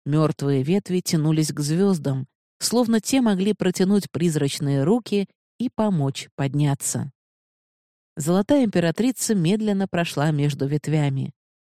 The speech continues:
Лая ухватила Никлайса за плечо, он ощутил, как она дрожит, и невольно сжал её руку. "Едаге, Рос!"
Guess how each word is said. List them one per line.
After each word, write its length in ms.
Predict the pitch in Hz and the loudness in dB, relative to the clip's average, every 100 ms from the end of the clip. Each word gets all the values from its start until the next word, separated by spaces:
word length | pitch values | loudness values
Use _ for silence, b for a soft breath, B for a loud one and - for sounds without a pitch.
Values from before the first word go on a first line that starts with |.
| - | -6
Лая 340 | 151 185 202 | -2 0 2
ухватила 540 | 156 - 147 - 190 196 | 0 0 -2 0 0 0
Никлайса 520 | 147 143 156 151 160 | 0 0 -2 0 0
за 120 | 156 | -2
плечо, 480 | - 185 - 226 139 _ _ | -2 -4 2 2 2 _ _
он 160 | 151 143 | -4 -2
ощутил, 520 | 139 - 139 208 185 | -2 -2 -2 0 0
как 180 | 143 131 | 0 -2
она 160 | 135 139 | -2 -2
дрожит, 460 | 139 139 170 - _ _ _ | 0 0 -2 -4 _ _ _
и 60 | 214 | 0
невольно 540 | 226 165 135 147 180 | 2 2 2 0 -2
сжал 300 | 175 147 135 | -2 -2 -2
её 200 | 139 151 | 0 0
руку. 420 | 165 175 - 135 - _ _ _ _ _ _ _ _ - | 0 0 -4 -10 -10 _ _ _ _ _ _ _ _ -4
"Едаге, 800 | 220 294 226 202 202 214 320 339 - | 2 4 6 6 4 2 0 -2 0
Рос!" 580 | 233 208 175 - - | 4 4 4 2 -2